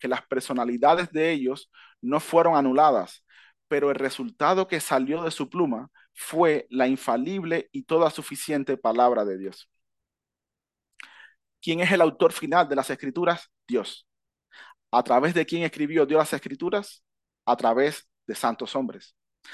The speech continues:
¿Anuló Dios las capacidades de estos hombres cuando escribían las Escrituras? No. Por eso nos dice en Lucas capítulo uno que él investigó diligentemente las cosas que iba a escribir.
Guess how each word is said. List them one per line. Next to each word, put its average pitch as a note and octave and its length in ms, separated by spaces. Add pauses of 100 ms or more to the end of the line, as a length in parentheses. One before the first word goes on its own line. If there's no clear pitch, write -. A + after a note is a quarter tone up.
(460)
¿Anuló D3 760
Dios C#3 600
las C3 240
capacidades C3 880
de B2+ 140
estos D#3+ 320
hombres C#3 320
cuando B2 240
escribían C3+ 380
las C#3+ 140
Escrituras? F3+ 880 (500)
No. A2 300 (800)
Por A#2 140
eso E3 160
nos E3 160
dice E3+ 420 (460)
en A#2+ 160
Lucas D3+ 420
capítulo D3 440
uno D3 400
que C#3 160
él E3+ 280
investigó D3+ 880 (120)
diligentemente C#3+ 1080
las B2 260
cosas F3+ 520
que C3+ 160
iba C#3+ 140
a - 20
escribir. G#2 420